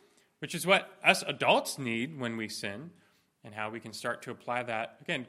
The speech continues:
graciously, but firmly to children as well. So as one quick example, you know, the, uh, other night, not too long ago, our kids were playing with magnet tiles, which is, like, the best toy ever. Just they could play with magnet tiles forever.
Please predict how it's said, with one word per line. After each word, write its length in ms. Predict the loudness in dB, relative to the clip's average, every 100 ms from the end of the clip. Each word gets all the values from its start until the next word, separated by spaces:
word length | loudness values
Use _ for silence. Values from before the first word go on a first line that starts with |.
| -4
graciously, 800 | 4 6 4 -4 -2 -2 -2 -6 -18 _ _ _ _
but 160 | -4 2
firmly 480 | 2 4 2 0 -4
to 320 | -6 -4 -4 -4
children 440 | -6 -4 -2 -2
as 160 | -2 0
well. 260 | 0 0 -6 _ _ _ _ -20 -20 -20 -20 _ _ _
So 120 | 2
as 100 | 4
one 200 | 4 2
quick 180 | 2 -2
example, 460 | -2 -2 -2 -2 -4
you 80 | -4
know, 100 | -4
the, 240 | -2 -4 -8 _
uh, 180 | -8 -8 -6
other 180 | -6 -4
night, 220 | -4 -4
not 180 | -6 -8
too 120 | -8
long 160 | -6
ago, 140 | -4 0
our 120 | 0
kids 300 | -2 -6 -6
were 80 | -10
playing 260 | -6 -6
with 160 | -6 -10
magnet 460 | -6 -2 -2 -2 -6
tiles, 420 | -4 -2 -4 -10
which 80 | -16
is, 80 | -4
like, 160 | -4 -4
the 60 |
best 460 | -14 -6 -6 -4 -10
toy 220 | -10 -8
ever. 240 | -8 -10 -14
Just 160 | -16 -14
they 80 |
could 100 | -14
play 140 | -8 -8
with 180 | -8 -10
magnet 340 | -12 -10 -12
tiles 280 | -6 -6 -4
forever. 360 | 2 2 0